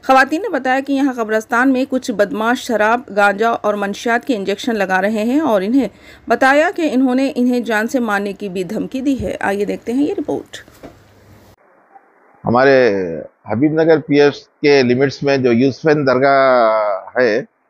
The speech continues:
Speaker 2: वहाँ पे बहुत दिनों से complaints आ रहे थे, लड़ाई झगड़े भी हुए थे, तीन और seven cases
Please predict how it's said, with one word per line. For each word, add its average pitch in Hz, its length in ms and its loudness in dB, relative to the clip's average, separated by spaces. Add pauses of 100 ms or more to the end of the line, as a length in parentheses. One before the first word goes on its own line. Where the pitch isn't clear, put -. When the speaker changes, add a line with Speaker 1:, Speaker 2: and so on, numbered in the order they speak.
(380)
Speaker 2:
वहाँ 127 240 4
पे 147 200 2
बहुत 135 260 2
दिनों 151 220 0
से 165 140 0
complaints 135 540 0
आ 135 120 2
रहे 135 140 4
थे, 139 340 2
लड़ाई 123 340 2
झगड़े 131 320 0
भी 135 160 -2
हुए 127 160 0
थे, 127 280 0
तीन 127 220 -6
और 135 100 4
seven 131 240 -4
cases 127 540 -2